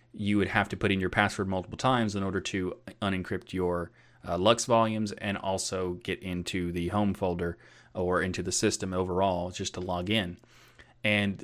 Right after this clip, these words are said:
so it makes it possible to have your laptop have full, or your home directory have full encrypted when suspended without any encryption keys in memory. So cold boot attacks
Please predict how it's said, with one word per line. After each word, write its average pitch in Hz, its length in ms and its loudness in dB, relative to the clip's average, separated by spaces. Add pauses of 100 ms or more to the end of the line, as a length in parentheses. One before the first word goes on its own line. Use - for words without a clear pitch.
so 107 440 6
it 117 160 6
makes 139 200 2
it 113 140 -4
possible 107 680 6
to 107 120 0
have 101 460 4
your 95 340 2
laptop 104 560 2
have 95 520 0
full, 107 600 2 (240)
or 92 200 0
your 101 160 4
home 135 240 2
directory 98 400 2
have 98 140 0
full 107 280 2
encrypted 101 600 -2
when 95 200 -4
suspended 113 680 2 (340)
without 107 380 6
any 113 220 4
encryption 110 420 0
keys 98 240 -2
in 90 240 -4
memory. 92 420 0 (300)
So 101 260 2
cold 120 300 4
boot 113 100 4
attacks 98 540 -2